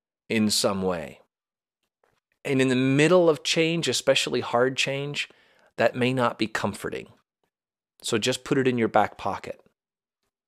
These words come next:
But change, that's just part of life. We can resist it, we can kick against it, we can scream at the sky and yell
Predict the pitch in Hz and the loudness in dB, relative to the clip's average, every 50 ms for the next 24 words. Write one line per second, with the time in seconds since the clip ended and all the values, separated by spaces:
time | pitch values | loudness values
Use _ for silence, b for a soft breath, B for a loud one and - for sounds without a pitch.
0 | _ _ _ _ _ _ _ _ _ _ _ _ _ _ _ _ _ _ _ _ | _ _ _ _ _ _ _ _ _ _ _ _ _ _ _ _ _ _ _ _
1 | _ _ _ _ _ _ _ _ _ _ _ _ _ _ _ _ _ _ _ b | _ _ _ _ _ _ _ _ _ _ _ _ _ _ _ _ _ _ _ b
2 | b b _ _ _ _ - 110 107 104 - - _ _ _ _ _ _ _ _ | b b _ _ _ _ 4 4 4 4 2 -4 _ _ _ _ _ _ _ _
3 | _ _ _ _ _ _ _ _ _ _ _ _ _ _ _ - - - 120 120 | _ _ _ _ _ _ _ _ _ _ _ _ _ _ _ -4 -2 0 0 -2
4 | 127 135 135 127 - - - - - _ _ _ _ _ _ _ _ _ _ _ | -2 -2 -2 0 0 0 -2 -2 -8 _ _ _ _ _ _ _ _ _ _ _
5 | _ _ _ - 127 - - - 135 - - - - 127 127 120 113 113 113 113 | _ _ _ -12 -8 -6 -4 -4 -4 -6 -4 -4 -2 -2 -2 -2 -4 -6 -6 -6
6 | 90 80 - - - _ _ _ _ _ _ _ _ _ _ _ _ _ _ _ | -8 -8 -12 -16 -20 _ _ _ _ _ _ _ _ _ _ _ _ _ _ _
7 | _ _ _ _ _ _ _ _ _ _ _ _ _ _ _ _ - 120 127 117 | _ _ _ _ _ _ _ _ _ _ _ _ _ _ _ _ -2 -2 0 0
8 | 123 110 101 101 95 92 113 120 - - - - 143 - - 113 110 - - 98 | 0 0 2 0 0 0 2 2 2 4 4 2 0 0 0 -2 -2 0 -2 -4
9 | 104 - - - 147 - 135 123 - 131 123 123 - - - - - 110 104 - | -4 0 2 2 4 4 4 6 6 6 4 4 0 -4 -4 -2 -2 -2 -2 -2
10 | 95 92 - - - - 139 135 135 139 139 131 - - 101 - - - - 113 | -4 -4 -2 -2 -2 -2 -2 -2 -2 -2 -4 -4 -6 -6 -6 -6 -2 2 4 4
11 | 110 110 110 110 110 110 - 98 98 98 98 98 104 110 113 110 110 110 110 113 | 4 4 2 2 0 0 -2 -2 -2 -2 0 2 4 4 4 4 4 4 2 2
12 | 113 B | 0 B